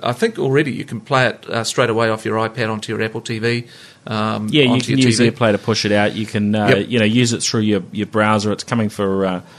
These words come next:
Speaker 2: for Android shortly. Uh, they've mentioned Xbox three sixty, so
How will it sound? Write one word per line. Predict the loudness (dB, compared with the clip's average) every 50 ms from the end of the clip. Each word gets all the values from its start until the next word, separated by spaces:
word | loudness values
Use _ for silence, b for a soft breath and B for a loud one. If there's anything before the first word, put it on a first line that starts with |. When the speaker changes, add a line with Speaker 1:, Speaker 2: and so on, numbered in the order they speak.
| B B B
Speaker 2:
for | B -4 -4 -4 -2
Android | -2 0 2 2 2 2 2 2 2 2 2 0
shortly. | -2 -2 -2 -2 -2 -2 -2 0 0 0 0 -2 -2
Uh, | -4 -4 -4 -2 -2
they've | -2 0 0
mentioned | 2 2 2 0 0 -2 -2
Xbox | -2 -2 -4 -4 -4 -2 -2 -2 -4 -6
three | -6 -4 -4 -4
sixty, | -2 -4 -6 -6 -6 -6 -6 -4
so | -2 -2 -2 -2